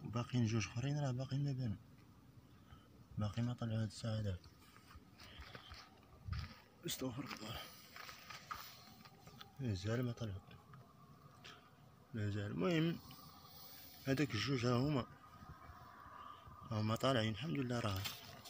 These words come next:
تاع الآخر غادي إن شاء الله غادي نعطيوه الماء مزيان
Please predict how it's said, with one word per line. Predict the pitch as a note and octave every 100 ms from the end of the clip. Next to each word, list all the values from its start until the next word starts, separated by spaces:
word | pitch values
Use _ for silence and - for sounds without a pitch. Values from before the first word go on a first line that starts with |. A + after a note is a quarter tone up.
| - - - - - - - - - - - - -
تاع | D#3
الآخر | D#3+ C#3+ C3+
غادي | B2+ C3
إن | C3
شاء | A#2
الله | A2 A2
غادي | G#2 A2+ A2+ - - - - - - - - - -
نعطيوه | G2 B2 G#2+
الماء | A2 G#2+
مزيان | G2+ F#2+ A2